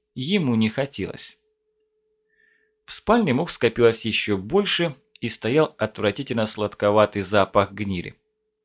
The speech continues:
Сейф с оружием был не тронут, хотя, судя по кривым хаотичным царапинам по краю и возле замка,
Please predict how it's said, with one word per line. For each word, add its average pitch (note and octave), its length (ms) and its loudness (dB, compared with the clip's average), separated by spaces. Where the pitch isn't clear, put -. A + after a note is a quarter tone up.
Сейф - 460 -6
с - 120 -10
оружием F#3 400 -6
был F#3 160 0
не G3 140 -2
тронут, G#2+ 440 0
хотя, A#2 480 -2
судя A#2 340 -2
по - 180 -2
кривым A#2+ 360 0
хаотичным A2 600 -2
царапинам G#2 640 0
по G2+ 180 0
краю G#2+ 360 2
и G#2 120 -4
возле G2 300 -4
замка, F#2+ 580 -4